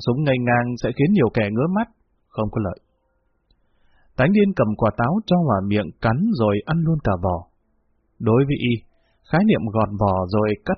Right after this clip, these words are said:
từng miếng không thích hợp. Biết anh trai lo lắng hơi thừa, Tánh Điên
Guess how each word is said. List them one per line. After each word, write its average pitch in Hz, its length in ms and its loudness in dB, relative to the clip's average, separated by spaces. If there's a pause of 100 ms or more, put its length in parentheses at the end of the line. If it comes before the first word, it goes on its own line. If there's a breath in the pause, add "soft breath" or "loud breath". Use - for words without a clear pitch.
(120)
từng 98 220 -2
miếng 120 380 -2
không 110 200 -2 (100)
thích 190 180 0
hợp. 95 160 -2 (920)
Biết 135 240 4
anh 110 180 -2
trai 107 280 0
lo 104 180 -2
lắng 101 200 -4 (100)
hơi 139 200 -4
thừa, 98 220 0 (340)
Tánh 151 180 0
Điên 180 160 0